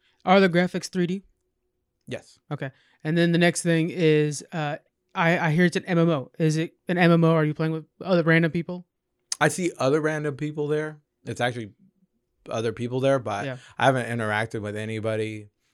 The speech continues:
Speaker 2: My buddy t-, told me to get the game, and he hasn't played.
Speaker 1: Okay.
Speaker 2: So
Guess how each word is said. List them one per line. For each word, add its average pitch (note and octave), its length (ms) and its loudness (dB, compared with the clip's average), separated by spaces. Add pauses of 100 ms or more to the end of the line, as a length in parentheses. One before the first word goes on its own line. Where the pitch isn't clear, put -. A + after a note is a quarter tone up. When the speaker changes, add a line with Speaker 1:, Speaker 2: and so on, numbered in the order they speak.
(140)
Speaker 2:
My G#2 120 -4
buddy A#2 480 -4 (180)
t-, C3 300 -12
told B2 200 -6
me A#2 80 -4
to G#2+ 60 -4
get A2 160 -2
the A2 60 -8
game, G#2+ 300 -2
and G2 200 -10 (240)
he - 200 -14
hasn't F#2+ 240 -10
played. G#2+ 280 -14 (260)
Speaker 1:
Okay. C3+ 320 -10
Speaker 2:
So F#2 360 -8